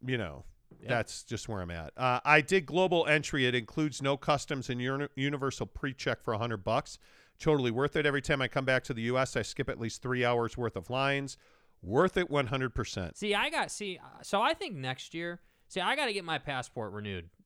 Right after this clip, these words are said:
Speaker 2: in the, in the new year. I gotta, I gotta send that thing in, and get that thing renewed, and then we gotta do a, we gotta do something.
Speaker 1: Yeah, we do. Yeah, we do.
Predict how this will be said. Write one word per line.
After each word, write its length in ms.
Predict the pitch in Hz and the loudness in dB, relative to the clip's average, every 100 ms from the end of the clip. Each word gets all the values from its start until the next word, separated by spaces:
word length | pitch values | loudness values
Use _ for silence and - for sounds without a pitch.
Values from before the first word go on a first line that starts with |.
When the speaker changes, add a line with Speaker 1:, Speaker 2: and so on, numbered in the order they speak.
| _ | _
Speaker 2:
in 200 | 117 104 | -8 -4
the, 260 | 107 98 92 113 | -4 -4 -6 -10
in 100 | 107 | -8
the 60 | |
new 140 | 95 92 | -6 -6
year. 260 | 85 78 - - 113 | -6 -10 -16 -14 -8
I 100 | 123 | -4
gotta, 180 | 147 | -2
I 120 | 127 143 | -2 -2
gotta 140 | 127 | -4
send 200 | 131 117 | -4 -6
that 140 | 95 | -6
thing 160 | 101 92 | -6 -8
in, 180 | 85 82 _ _ _ | -8 -12 _ _ _
and 100 | 104 | -8
get 140 | 107 107 | -6 -4
that 160 | 98 | -6
thing 140 | 110 101 | -6 -6
renewed, 320 | 95 98 98 | -6 -4 -4
and 100 | 95 | -6
then 100 | 95 | -6
we 80 | 104 | -6
gotta 180 | 104 90 | -6 -6
do 180 | 95 87 | -6 -8
a, 160 | 82 - - _ _ _ 127 | -10 -14 -20 _ _ _ -8
we 60 | |
gotta 120 | 110 90 | -6 -6
do 40 | |
something. 340 | - 85 78 - | -10 -12 -12 -4
Speaker 1:
Yeah, 180 | 117 113 | 4 4
we 100 | 104 | 4
do. 240 | 95 80 - _ _ _ _ - | 0 -2 -8 _ _ _ _ -4
Yeah, 140 | 117 | 0
we 100 | 107 | 0
do. 220 | 95 80 | 0 -4